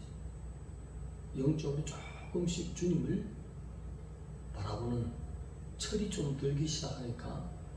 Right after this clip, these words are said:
주님, 나 같은 자를 위해서 왜 주님 자신이 얼마나 영화로우신 전능하신 하나님이라는 것을 모든 입술의 기운으로서 살리기도 하시고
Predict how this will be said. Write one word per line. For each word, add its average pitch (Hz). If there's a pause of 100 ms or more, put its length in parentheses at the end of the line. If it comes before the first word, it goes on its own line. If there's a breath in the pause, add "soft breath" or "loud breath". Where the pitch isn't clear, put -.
(140)
주님, 113 (1300)
나 135
같은 175
자를 143
위해서 120 (100)
왜 123 (1040)
주님 165
자신이 143
얼마나 139 (100)
영화로우신 127 (300 loud breath)
전능하신 160
하나님이라는 139
것을 - (1120)
모든 151
입술의 147
기운으로서 127 (280 loud breath)
살리기도 143
하시고 113